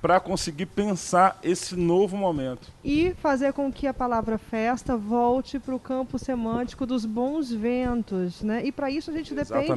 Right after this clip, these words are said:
Speaker 1: Exatamente.
Speaker 2: muito, aliás, eu acho que a gente depende, é, o nosso maior muleta é o próximo episódio, que o tema é vacina, que eu acho que é o grande caminho pra que a gente consiga, é, ter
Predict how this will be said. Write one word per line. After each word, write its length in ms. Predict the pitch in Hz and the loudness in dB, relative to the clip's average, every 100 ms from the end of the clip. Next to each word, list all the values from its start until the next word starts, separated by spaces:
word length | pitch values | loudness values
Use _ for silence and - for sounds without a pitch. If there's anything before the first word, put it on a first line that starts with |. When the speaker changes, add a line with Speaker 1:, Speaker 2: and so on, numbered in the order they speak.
| 110 | 0
Speaker 1:
Exatamente. 200 | 185 - - - - - | -2 -8 -18 -20 -14 -2
Speaker 2:
muito, 640 | 254 294 359 466 453 247 | 2 4 4 2 2 0
aliás, 320 | 208 233 269 262 | 0 0 0 0
eu 80 | |
acho 100 | 269 | -2
que 60 | 277 | -2
a 40 | |
gente 120 | 247 247 | -4 -4
depende, 380 | 262 269 247 - | -4 -4 -4 -6
é, 220 | 233 226 | -4 -4
o 220 | 233 233 247 | -2 -4 -2
nosso 260 | 247 254 | -2 -2
maior 380 | 262 247 294 392 - - - - | -2 0 2 0 -4 -20 -20 -8
muleta 720 | 247 269 262 269 359 - 269 - - | -2 2 4 4 4 4 0 0 -2
é 120 | 262 | -2
o 40 | |
próximo 380 | 247 262 262 269 | 2 2 2 0
episódio, 680 | 247 240 220 226 285 349 427 | -4 -2 0 2 2 0 -4
que 160 | - 277 | -4 -4
o 60 | 240 | -2
tema 320 | 233 233 226 | -2 0 2
é 80 | 220 | 2
vacina, 680 | 208 - - 240 240 302 427 - - - - - | 2 0 2 4 4 2 -2 -4 -20 -16 -14 -4
que 100 | 262 | 2
eu 100 | 247 | 4
acho 240 | 269 262 | 4 2
que 60 | 320 | 0
é 40 | |
o 60 | 311 | 0
grande 580 | 254 302 415 508 440 415 | 2 4 4 4 4 4
caminho 520 | 349 269 240 247 262 | 6 6 4 4 2
pra 180 | 285 277 | 0 0
que 60 | |
a 40 | 277 | 2
gente 220 | 269 - | 0 2
consiga, 680 | 277 262 - 262 254 294 311 - - - - | 2 4 4 2 4 2 2 -4 -20 -12 -2
é, 280 | 247 254 | 2 2
ter 360 | 247 277 262 247 | 2 2 4 2